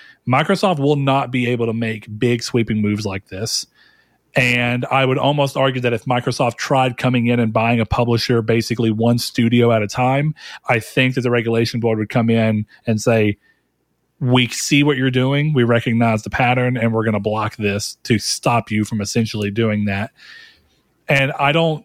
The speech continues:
say that as somebody who's trying to be a PlayStation fanboy or an Xbox detractor.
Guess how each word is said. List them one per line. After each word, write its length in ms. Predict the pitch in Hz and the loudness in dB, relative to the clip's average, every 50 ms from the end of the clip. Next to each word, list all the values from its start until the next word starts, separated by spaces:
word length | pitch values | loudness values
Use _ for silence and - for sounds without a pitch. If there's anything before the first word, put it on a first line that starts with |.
| _ | _
say 300 | - - - 175 151 160 | -16 -4 -2 0 0 2
that 320 | 151 156 147 147 151 147 - | 2 2 2 2 0 0 0
as 260 | 127 131 127 120 - | 2 2 2 0 0
somebody 400 | - 143 135 135 127 123 123 117 | -2 -2 0 0 0 0 0 0
who's 220 | 110 117 110 101 | 0 -2 -2 -4
trying 260 | - - 135 120 117 117 | -4 -2 0 0 0 0
to 80 | 113 | -2
be 140 | 107 113 104 | -2 -2 -4
a 80 | 98 92 | -4 -6
PlayStation 600 | - - 120 110 107 - 117 107 - 98 98 - | -6 -2 -2 -2 0 0 -2 -2 -2 -4 -6 -2
fanboy 600 | - 135 151 165 165 156 160 151 151 151 151 131 | 2 2 2 2 2 2 2 2 2 2 2 2
or 180 | 117 110 110 | 2 2 0
an 120 | 107 107 104 | 0 -2 -4
Xbox 500 | 107 110 - - - 113 107 - - - | -6 -6 -6 -8 -8 -6 -6 -8 -8 -8
detractor. 680 | 113 101 - - 143 143 147 - - 151 139 147 147 | -6 -4 -2 0 0 0 -2 -2 -2 0 2 2 0